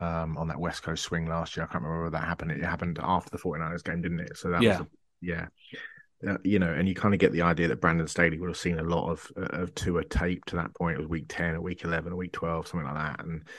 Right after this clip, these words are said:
Speaker 1: um, you know, this time Mike will have been in the, Coach McDaniel will have been in the lab, and, you know, they're not gonna have seen a lot of the stuff that's gonna come out of, um, coming out of the laboratory for week one. So I think that's a plus.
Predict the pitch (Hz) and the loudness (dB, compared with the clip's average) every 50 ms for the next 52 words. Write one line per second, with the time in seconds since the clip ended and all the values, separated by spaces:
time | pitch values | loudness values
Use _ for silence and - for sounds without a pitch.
0 | - - - - - _ _ - 98 95 87 82 80 78 78 76 73 71 - _ | -18 -18 -20 -20 -20 _ _ -8 -4 -2 -2 -2 -2 -2 -4 -6 -8 -10 -12 _
1 | _ _ _ _ _ _ - 107 98 87 78 - - - - - 90 87 82 82 | _ _ _ _ _ _ 2 4 4 4 4 2 -2 0 2 4 6 6 6 4
2 | 80 - - - _ _ _ _ _ - 98 95 92 90 87 - - 95 90 87 | 2 -2 -4 -12 _ _ _ _ _ 2 6 8 8 8 6 6 4 4 4 6
3 | 92 87 85 82 85 85 85 - - - 101 98 87 - 82 80 90 87 90 90 | 6 4 4 4 4 2 0 0 0 2 2 2 2 2 0 2 2 4 4 4
4 | 87 82 80 90 87 85 85 85 85 87 90 92 90 87 87 87 - - - - | 4 4 4 2 2 4 2 2 2 4 4 4 6 6 6 4 2 0 -4 -2
5 | 85 80 78 78 78 80 76 - 90 82 80 78 80 78 85 85 80 80 80 78 | 0 0 0 0 0 -2 0 0 0 0 2 2 2 2 2 2 2 0 0 -2
6 | - - - 87 82 82 80 82 - - - - - - - 87 80 78 - - | 0 0 2 2 2 2 2 0 0 -4 -8 -10 -8 -4 -2 -2 -2 -2 -4 -6
7 | 90 92 - - 90 85 - - - 85 80 82 82 80 - 90 80 - - - | -6 -6 -4 -2 -2 -2 0 0 0 2 2 2 0 0 0 -2 -2 -2 -6 -14
8 | - - - - - - _ _ _ _ _ _ - 135 101 87 82 80 80 87 | -12 -12 -12 -12 -14 -18 _ _ _ _ _ _ -4 -2 0 0 0 0 -2 -4
9 | 92 90 82 80 - - _ - - - 92 90 87 82 76 85 87 85 78 - | -4 -6 -6 -8 -12 -16 _ -8 -2 2 4 6 6 6 4 2 2 2 2 2
10 | 85 85 82 78 - - 90 - - 92 87 90 90 - 92 90 85 85 87 82 | 2 2 2 2 2 0 0 0 0 0 2 0 0 0 2 2 2 2 2 0
11 | - 80 78 - 92 90 87 80 87 - 87 - - - 104 101 95 - - - | -2 -4 -2 0 0 0 0 -2 0 0 -2 -2 -2 -2 0 0 0 0 -2 -6
12 | - | -10